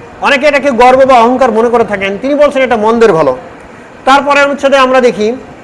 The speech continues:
তিনি বলছেন এই পথটাকে অভিশাপ রথের সারথি বলে অভিহিত করেছেন। অর্থাৎ এই পথটা হলো অভিশপ্ত। অর্থাৎ সত্য ন্যায়ের পথে চললে সমাজ নানা বাধা দিতে পারে, সমাজের অনেক লোকজন বা সমাজ দেখতে পারবে না তাকে। অর্থাৎ এই পথে চলা অনেক কঠিন কাজ,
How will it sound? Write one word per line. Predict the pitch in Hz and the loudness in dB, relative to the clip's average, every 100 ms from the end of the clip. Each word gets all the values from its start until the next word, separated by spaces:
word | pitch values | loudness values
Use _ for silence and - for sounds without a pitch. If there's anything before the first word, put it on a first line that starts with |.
| - | -12
তিনি | 233 262 | -4 0
বলছেন | 269 262 269 | 0 0 0
এই | 269 277 262 - | 2 0 -4 -6
পথটাকে | 247 262 - 254 202 220 285 - - - - - - - | -2 -2 -2 -4 0 -2 -4 -12 -20 -20 -20 -20 -20 -10
অভিশাপ | 208 247 269 311 | -2 -2 0 2
রথের | 294 294 | 2 0
সারথি | 262 254 294 262 | -2 0 0 2
বলে | 277 262 | 2 2
অভিহিত | 262 | 2
করেছেন। | 247 226 190 170 123 - - | 0 0 -2 -4 -8 -16 -10
অর্থাৎ | 185 220 247 | -4 -4 0
এই | 269 277 | 0 0
পথটা | 262 269 269 | 0 -2 0
হলো | 247 262 | 2 4
অভিশপ্ত। | 247 302 269 - 151 127 - - - - - - - - | 2 2 -2 -4 -10 -12 -16 -20 -20 -20 -20 -20 -20 -8
অর্থাৎ | 170 185 269 | -6 -2 0
সত্য | 277 277 | 0 0
ন্যায়ের | 277 277 302 | 2 2 2
পথে | 294 294 | 0 -2
চললে | 285 294 | 2 2
সমাজ | 294 277 311 285 | 0 0 0 0
নানা | 285 240 | -2 0
বাধা | 226 254 | 2 0
দিতে | 240 | 0
পারে, | 269 262 269 - - - - - - | 0 0 -2 -8 -20 -20 -20 -18 -4
সমাজের | 247 262 269 233 269 | 0 2 2 2 2
অনেক | 262 269 - - - - - - - 196 | 2 0 -2 -10 -20 -20 -20 -20 -18 -2
লোকজন | 254 233 262 | 0 2 0
বা | 254 247 | 0 -2
সমাজ | 240 254 | 0 -2
দেখতে | 226 - 247 | 0 -2 0
পারবে | 226 208 | -2 -2
না | 196 | -4
তাকে। | 202 254 285 - - - | -2 -2 -4 -10 -20 -6
অর্থাৎ | 202 226 277 | -4 -2 0
এই | 277 | 0
পথে | 269 277 | 0 -2
চলা | 285 285 | 0 0
অনেক | 285 | 0
কঠিন | 277 277 277 | 0 -2 0
কাজ, | 196 | 0